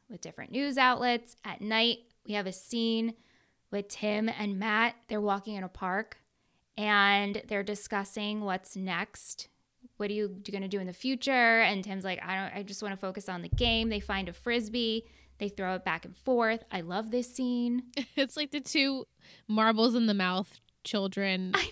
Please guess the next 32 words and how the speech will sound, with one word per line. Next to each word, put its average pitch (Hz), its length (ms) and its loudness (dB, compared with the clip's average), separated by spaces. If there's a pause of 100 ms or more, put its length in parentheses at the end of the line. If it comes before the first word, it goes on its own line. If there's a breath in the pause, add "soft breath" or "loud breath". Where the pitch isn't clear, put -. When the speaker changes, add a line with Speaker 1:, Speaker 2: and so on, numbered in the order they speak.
Speaker 1:
know. - 40 -4 (100)
Speaker 2:
like, 247 200 0
bond. 202 600 4 (300 soft breath)
Like, 233 160 4
"What 240 160 6
are 277 100 8
you 294 100 8
doing?" 208 400 6
"Oh, 208 380 0
what 208 60 0
are 233 40 2
you 247 100 2
gonna 196 160 0
do 185 180 -2
in 185 80 -2
your 185 120 -4
life?" 185 260 -4 (160)
Mm. 214 480 -2 (160)
<laughs> - 1700 0 (1120 loud breath)
But 285 180 6
they, 330 280 4
it's - 200 -4
cute. 359 460 4
Matt's 233 300 2
like, 226 220 4
"Not, 277 440 6
no 254 360 2
dog 254 460 4
piss 233 320 2
on 233 320 2
it." 240 480 2
Like, 233 340 2